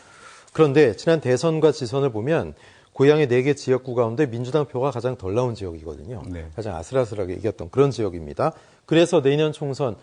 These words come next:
Speaker 1: 뭐 장담할 수 없는 거 아니냐 이런 얘기도 나와 있고, 어, 어떻게 보십니까? 또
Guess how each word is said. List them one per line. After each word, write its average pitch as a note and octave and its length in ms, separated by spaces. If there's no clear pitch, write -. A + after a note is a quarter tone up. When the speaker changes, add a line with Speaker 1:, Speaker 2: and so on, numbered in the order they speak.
Speaker 1:
뭐 A#2+ 240
장담할 C3 380
수 - 120
없는 A#2+ 240
거 C3+ 80
아니냐 G#2 260
이런 C3+ 260
얘기도 G#2+ 240
나와 F2+ 240
있고, - 360
어, - 140
어떻게 C#3+ 200
보십니까? G#2+ 500
또 C3 320